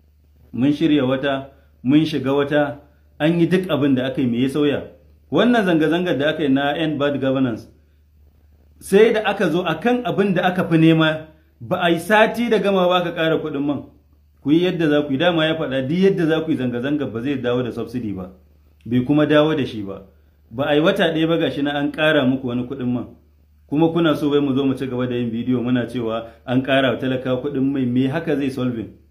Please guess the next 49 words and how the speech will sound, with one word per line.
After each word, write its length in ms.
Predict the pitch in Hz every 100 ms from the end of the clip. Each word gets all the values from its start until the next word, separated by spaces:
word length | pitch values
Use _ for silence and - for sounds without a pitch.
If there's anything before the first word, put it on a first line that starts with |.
| _ _
Mutumin 400 | 117 127 165 180
da 80 | 127
ko 220 | 123 147 175
yaran 380 | 160 139 151
ku 80 | 151
baya 320 | 131 143 135
ji, 260 | 123 131 - _ _
in 80 | 139
mun 220 | 160 160
zo 100 | 156
muna 240 | 160 165 139
bidiyo 320 | 139 151 147
da 120 | 123
Hausa 280 | 123 139 143
muna 260 | 147 156 139
communicating 600 | 117 113 113 143 143 107
da 80 |
ku, 260 | 104 127 123 - _ _ _ -
buƙatan 600 | 123 160 185 220 214 170
mu 60 | 147
anan 260 | 151 165
shine 260 | 156 160 147
ku 120 | 127
zo 160 | 117 143
mu 60 | 123
haɗa 240 | 123 107
kai. 140 | 98 92 - _ _ -
Wallahi 440 | 131 147 180 165
muddin, 680 | 139 165 - - 151 - - -
muddin 540 | 123 175 156 180 147
ba 80 | 120
ku 100 | 123
sauya 360 | 117 147 151 123
face 240 | 143 139
na 120 | 123 123
governance 440 | 131 135 127 98
ba, 240 | 98 92 - _ _
ba 100 | 117 135
ku 80 | 139
sauya 340 | - 180 175
leadership 440 | 147 147 143 135 98
ba, 260 | 104 - - _ 123
ba 100 | 143
ku 140 | 147
sauya 340 | 196 208 208
ire-iren 560 | 165 165 202 208 170 175
mutanen 460 | 175 175 147 147 147
nan 160 | 123
ba, 200 | 98 92